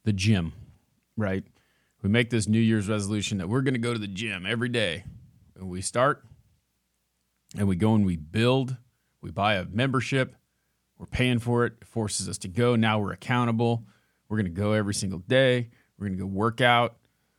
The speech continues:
You start out on today, start out, you didn't start yesterday because yesterday was a new day, right? So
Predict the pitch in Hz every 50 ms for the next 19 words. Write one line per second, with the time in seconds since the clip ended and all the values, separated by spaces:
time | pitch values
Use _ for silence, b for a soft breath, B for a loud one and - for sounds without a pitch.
0 | _ _ _ _ _ _ _ _ _ _ _ _ _ _ _ _ _ - 101 -
1 | - - 135 123 123 120 117 117 117 117 113 110 101 95 - 110 107 110 113 113
2 | 113 113 113 113 - 117 107 110 104 - 104 101 104 117 113 101 - - 127 117
3 | 98 104 117 127 123 - - 95 95 95 98 92 92 - 101 92 98 113 110 110
4 | - 101 110 104 98 95 92 104 110 110 95 101 117 117 104 95 92 92 98 101
5 | - - -